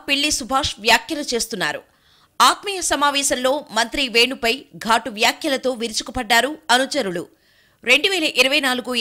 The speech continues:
ఎన్నికల్లో వలస పక్షులను తరిమేస్తామంటూ మండిపడ్డారు. మంత్రి స్థానిక సంస్థల టికెట్లు అమ్ముకుంటున్నారని ఫైర్ అయ్యారు. అంతేకాదు,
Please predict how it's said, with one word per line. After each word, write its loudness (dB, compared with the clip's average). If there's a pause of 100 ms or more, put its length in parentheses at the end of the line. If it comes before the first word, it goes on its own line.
ఎన్నికల్లో -2 (500)
వలస 2 (120)
పక్షులను 0
తరిమేస్తామంటూ -2 (240)
మండిపడ్డారు. -2 (720)
మంత్రి 2 (100)
స్థానిక 2 (100)
సంస్థల -2 (120)
టికెట్లు -4 (160)
అమ్ముకుంటున్నారని 0 (100)
ఫైర్ 4
అయ్యారు. -2 (340)
అంతేకాదు, -2